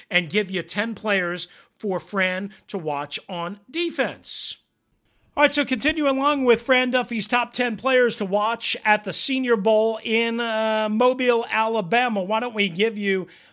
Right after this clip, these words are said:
uh, the list? 'Cause it looks like this. Now, this game, uh, this name is gonna be a little bit tough for us, uh, to pronounce, but we'll do the best we can. Defensive tackle Levi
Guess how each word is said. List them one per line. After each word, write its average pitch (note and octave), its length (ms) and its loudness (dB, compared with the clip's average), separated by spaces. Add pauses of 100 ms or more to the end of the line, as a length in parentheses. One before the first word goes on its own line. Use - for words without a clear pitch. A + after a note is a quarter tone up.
uh, E3 240 2
the D#3 120 -2
list? G#3+ 440 -2
'Cause G#3 160 0
it G#3 120 -10
looks B3 300 -2 (100)
like F#3 300 -2 (100)
this. D3+ 320 2
Now, F#3 140 0
this G4+ 160 2
game, F3+ 400 0 (300)
uh, G3+ 80 0
this C4+ 200 -2
name F#3+ 220 0
is E3 80 -8
gonna F#3 140 0
be G3+ 100 -6
a F4+ 80 -6
little B4+ 560 2
bit A4+ 160 4
tough C4+ 240 2
for G3+ 160 -2
us, F3+ 240 0 (300)
uh, F#3 260 -2
to - 160 -4
pronounce, F#3+ 420 -2
but G3 220 -2
we'll A#3 80 -6
do F4 480 2
the F#3+ 160 2
best D#3+ 320 -2
we E3 100 -4
can. D#3+ 220 -4
Defensive D#4 460 2
tackle B3+ 340 0
Levi A#3 520 0